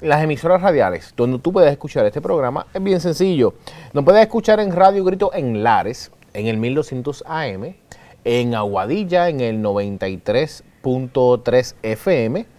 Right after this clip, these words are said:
en Mayagüez en el noventa y dos punto uno F M H D cuatro, eso es otra emisora radial donde me puede escuchar, Red noventa y tres punto siete F M. También nos puede escuchar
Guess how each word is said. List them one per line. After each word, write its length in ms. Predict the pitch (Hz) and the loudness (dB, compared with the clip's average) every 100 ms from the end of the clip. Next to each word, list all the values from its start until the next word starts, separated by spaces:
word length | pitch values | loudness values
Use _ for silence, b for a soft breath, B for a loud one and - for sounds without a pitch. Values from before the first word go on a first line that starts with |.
| b b b - | b b b 0
en 160 | 131 | 2
Mayagüez 720 | 143 143 165 151 160 233 - - | 4 6 8 8 8 6 4 -2
en 160 | 175 | 2
el 160 | 170 165 | 2 4
noventa 420 | 156 156 156 147 | 4 4 2 0
y 80 | 143 | 0
dos 280 | 165 196 - | 0 -2 -4
punto 400 | 196 202 196 175 | -6 -6 0 2
uno 580 | 170 196 190 180 151 - b b - | 4 2 2 2 2 0 b b 0
F 560 | 147 175 - 160 175 | 2 2 0 2 2
M 260 | 185 175 156 | 2 2 2
H 460 | 143 156 - 156 139 | 0 -2 -4 -4 0
D 180 | 135 | -2
cuatro, 720 | - 117 135 180 175 - 311 269 | -2 0 6 8 6 2 -6 -8
eso 180 | - 156 | -2 2
es 80 | 160 | 2
otra 160 | 156 | 4
emisora 380 | 135 123 - 123 | 2 2 0 2
radial 300 | 127 123 127 | 4 2 2
donde 160 | 123 117 | 0 -2
me 40 | |
puede 160 | 120 117 | 0 0
escuchar, 380 | 170 - 160 208 - B B B - | -2 0 0 -2 -14 B B B 4
Red 280 | 185 247 - b b | 8 8 4 b b
noventa 540 | 135 160 170 160 156 151 | 4 6 6 6 4 2
y 60 | |
tres 240 | 135 165 170 | 4 4 4
punto 380 | 170 170 160 | -2 -6 -6
siete 380 | - 151 147 139 143 | -4 -2 2 4 4
F 400 | - 190 151 127 | 2 2 2 0
M. 240 | 175 254 _ B B - | -2 -8 _ B B 4
También 260 | 135 170 | 6 6
nos 80 | 214 | 6
puede 220 | 214 214 | 8 8
escuchar 640 | 214 208 185 202 208 - | 6 2 6 8 8 6